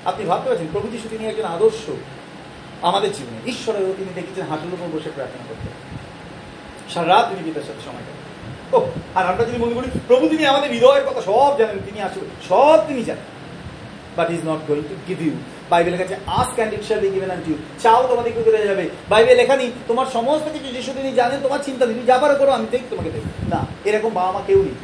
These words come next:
যে ছেলে মেয়ে যেভাবে ইচ্ছা জীবনযাপন করছে আর বাবা মা তার জন্য যা কিছু রেখেছে সব দিচ্ছে। Impossible। তিনি আমাদেরকে ওয়ার্নিং দেন, তিনি আমাদেরকে সাহায্য করেন, তিনি আমাদেরকে পথ দেখান, তিনি আমাদেরকে পথ বলে দেন কোনটা করব।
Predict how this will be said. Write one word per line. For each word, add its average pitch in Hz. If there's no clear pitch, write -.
যে 156
ছেলে 175
মেয়ে 180
যেভাবে 180
ইচ্ছা 190
জীবনযাপন 175
করছে 170
আর 156
বাবা 147
মা 156
তার 156
জন্য 151
যা 165
কিছু 180
রেখেছে 156
সব 139
দিচ্ছে। -
Impossible। -
তিনি 170
আমাদেরকে 160
ওয়ার্নিং 180
দেন, 165
তিনি 156
আমাদেরকে 147
সাহায্য 165
করেন, 160
তিনি 190
আমাদেরকে 185
পথ 170
দেখান, 180
তিনি 240
আমাদেরকে 269
পথ 220
বলে 180
দেন 214
কোনটা 202
করব। 190